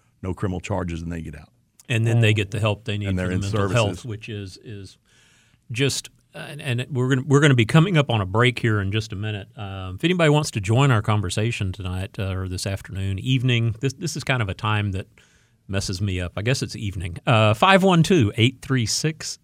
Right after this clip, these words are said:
Speaker 2: zero five ninety. Uh, that's to give us a call or text. And, you know, we're gonna, we're gonna come back and visit a lot more with Sheriff Gleason. And, uh, you know, again, personal responsibility recovery. We're a,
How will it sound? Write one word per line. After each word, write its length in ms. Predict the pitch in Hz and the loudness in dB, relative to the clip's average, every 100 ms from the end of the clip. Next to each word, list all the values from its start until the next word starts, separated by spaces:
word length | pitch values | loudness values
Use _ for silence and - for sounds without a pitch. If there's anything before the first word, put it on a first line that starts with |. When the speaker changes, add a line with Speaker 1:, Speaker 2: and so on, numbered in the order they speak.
| - | -4
Speaker 2:
zero 680 | 98 120 139 123 110 107 107 | 0 2 4 4 4 0 -6
five 400 | - 101 98 95 | -4 -2 0 -2
ninety. 460 | 90 101 113 120 120 - - _ - | -4 0 0 -2 -6 -14 -20 _ -10
Uh, 360 | 92 90 87 87 | -6 -4 -4 -4
that's 260 | 92 - | -4 -6
to 420 | - 95 90 87 87 | -4 -2 -2 -2 0
give 180 | 113 | 2
us 100 | 98 | 2
a 40 | - | -2
call 420 | - 117 117 113 | -2 -2 -2 -6
or 180 | 113 90 | -10 -14
text. 440 | - 170 - - _ _ _ _ - | -12 -16 -16 -20 _ _ _ _ 2
And, 360 | 151 147 131 - _ _ _ - | 2 4 0 -6 _ _ _ -2
you 100 | 185 | 0
know, 100 | 175 | 2
we're 120 | 170 | 2
gonna, 240 | 175 107 | 2 2
we're 140 | 160 165 | 0 -4
gonna 140 | 165 | -4
come 200 | 120 180 | -2 -2
back 200 | 165 156 | -2 -2
and 100 | 131 | -2
visit 220 | 123 143 120 | -2 -2 -2
a 40 | |
lot 220 | 110 120 | -4 -4
more 160 | 117 113 | -2 -2
with 120 | 95 | -2
Sheriff 340 | - 113 87 | -2 -2 -2
Gleason. 420 | - 110 107 101 92 | -2 -2 -2 -2 -2
And, 240 | 90 87 | -2 -2
uh, 300 | 87 85 85 - _ _ _ _ - | -4 -4 -8 -12 _ _ _ _ -8
you 80 | 104 | -4
know, 140 | 98 | -2
again, 260 | 101 110 92 | 0 0 2
personal 400 | 156 147 147 120 | 0 2 0 0
responsibility 880 | 98 - 123 113 95 113 113 107 | 0 -2 -4 -4 -4 -2 -2 -4
recovery. 640 | 90 85 - 151 143 101 87 | -8 -10 -10 -10 -8 -8 -10
We're 260 | 98 139 | -12 -14
a, 200 | 113 82 | -14 -14